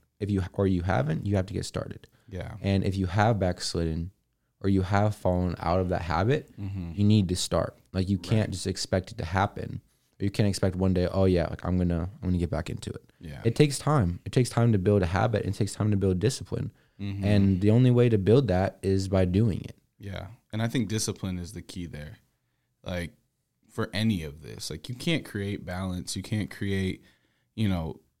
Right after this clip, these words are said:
Speaker 2: routines or good habits or any of that stuff without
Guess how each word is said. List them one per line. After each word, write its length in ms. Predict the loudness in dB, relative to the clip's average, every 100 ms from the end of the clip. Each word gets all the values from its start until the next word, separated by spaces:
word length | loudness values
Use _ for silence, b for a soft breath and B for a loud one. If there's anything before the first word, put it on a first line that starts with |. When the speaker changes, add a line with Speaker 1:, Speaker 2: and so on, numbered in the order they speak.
| _ _ _ _ _ -8
Speaker 2:
routines 680 | -6 -6 0 2 2 0
or 80 | -2
good 220 | -4 -4
habits 560 | -2 -2 -2 -2 -4 -6
or 60 | -4
any 260 | -2 2 2
of 160 | 0
that 200 | -2 -4
stuff 360 | -4 -4 -4 -4
without 460 | -4 -2 -2 -4